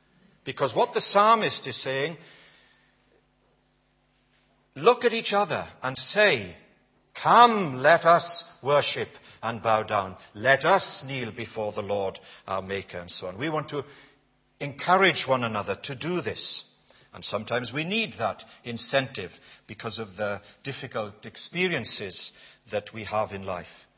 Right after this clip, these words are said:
Well, we come now to Psalm ninety-six. And now is the challenge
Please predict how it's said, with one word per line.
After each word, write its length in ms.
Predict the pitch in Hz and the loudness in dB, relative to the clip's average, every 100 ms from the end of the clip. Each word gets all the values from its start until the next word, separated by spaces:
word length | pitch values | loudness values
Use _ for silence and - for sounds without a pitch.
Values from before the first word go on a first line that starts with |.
| _ _ - | _ _ -6
Well, 100 | 156 | -6
we 60 | 233 | -2
come 240 | 220 202 | 2 4
now 140 | 160 | 4
to 140 | 156 151 | 2 0
Psalm 360 | - 143 135 131 | 0 2 0 0
ninety-six. 840 | 127 127 135 - 147 - - - - - - - | -2 -2 -4 0 0 0 -4 -4 -8 -20 -16 -8
And 160 | 120 | -2
now 300 | 127 214 262 | 2 4 2
is 140 | 143 117 | 0 -4
the 80 | |
challenge 680 | - 113 98 101 135 - - | -2 2 2 0 -6 -6 -8